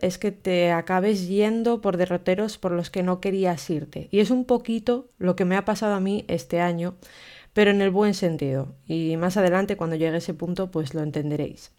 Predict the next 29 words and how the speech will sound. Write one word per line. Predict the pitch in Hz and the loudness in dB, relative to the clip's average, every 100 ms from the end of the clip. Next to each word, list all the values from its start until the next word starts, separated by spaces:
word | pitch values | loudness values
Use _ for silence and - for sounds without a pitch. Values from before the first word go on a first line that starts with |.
| _ | _
Lo | 202 208 | -2 2
primero | 214 233 277 | 2 2 2
de | 247 | 2
todo | 247 254 294 320 _ _ | 2 2 2 -2 _ _
es | 220 214 | -2 -2
que | 233 | -4
quiero | 214 208 | -2 0
hacer | 196 202 214 220 | -2 0 -2 0
más | 196 202 208 208 - - _ - | -2 0 0 -2 -4 -12 _ -2
I | 220 | 0
más | 202 170 156 | 2 0 -2
D, | 139 135 | -4 -4
¿no? | 165 233 - | -4 -6 -6
Llamémoslo | 170 170 175 190 180 | 0 0 2 0 0
así. | 170 135 - 139 190 | 0 -2 -8 -6 -4
I | 196 | 0
más | 208 185 | 0 0
D, | 202 226 240 | 0 0 0
con | 190 | 0
ello | 180 190 | 2 0
me | 202 | -2
refiero | 185 180 185 185 202 208 - | -2 -4 -4 -2 -2 -4 -4
a, | 170 160 156 151 139 - - - - - | -4 -2 -2 -4 -8 -18 -20 -20 -14 -6
a | - | -2
probar | 175 175 196 220 | 4 6 6 4
yo | 190 208 208 | 2 2 2
cosas | 185 196 214 247 - - | -2 0 -4 -8 -10 -10
de | 170 175 | -2 -2
fotografía, | 185 165 160 156 170 139 | 0 -2 -2 -4 -6 -6